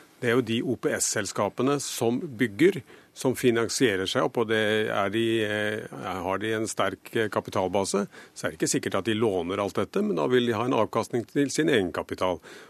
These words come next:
Og det er også slik at vi kan gradere hvor mye som skal være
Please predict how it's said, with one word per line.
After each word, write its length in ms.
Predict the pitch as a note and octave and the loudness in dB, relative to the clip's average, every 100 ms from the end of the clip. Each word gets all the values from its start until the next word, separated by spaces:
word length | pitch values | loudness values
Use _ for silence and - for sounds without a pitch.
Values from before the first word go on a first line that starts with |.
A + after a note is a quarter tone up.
| - | -10
Og 60 | A2 | -2
det 80 | A#2+ | 0
er 80 | |
også 380 | G#2+ F2+ - D#3 | 0 -4 0 0
slik 320 | C#3+ G#2 F#2 A2 | 0 -4 -2 -2
at 160 | G#2 | -2
vi 140 | G#2+ G#2 | -2 -2
kan 280 | A2+ G#2+ A2+ A#2 G3+ C3 | 0 0 0 -4 -8 -6
gradere 720 | G#2 A2+ G#2+ G2+ E2+ E2+ G2+ A#2+ | -2 0 0 -2 -2 -2 0 0
hvor 280 | G2+ G#2+ | 0 0
mye 500 | G#2+ A2 F#2 F#2 G#2+ G#2+ - - | 0 0 0 0 -2 -4 -12 -18
som 240 | - A#2 G2+ | -8 -4 -4
skal 360 | - G#2+ G#2+ | -2 0 2
være 580 | A2 F#2 D#2+ F#2 G#2+ G#2+ | 2 0 0 0 0 -2